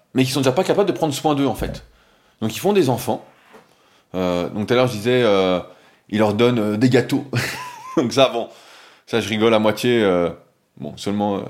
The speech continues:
une petite moitié, hein, on va dire comme ça, mais en fait, euh, qui s'en occupent pas.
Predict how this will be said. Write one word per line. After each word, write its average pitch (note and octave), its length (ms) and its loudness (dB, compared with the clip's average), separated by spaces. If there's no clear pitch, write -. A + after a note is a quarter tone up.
une F#2 80 -14
petite A2+ 240 -4
moitié, G#2+ 340 0
hein, F3 120 0
on F#2+ 60 -8
va G2 60 0
dire F#2+ 80 -2
comme G#2+ 100 -2
ça, G3 240 0
mais C#3 200 2
en B2+ 80 4
fait, - 260 -2
euh, A2 120 -2
qui - 100 -8
s'en D3 100 -4
occupent D#3 260 -8
pas. - 300 -6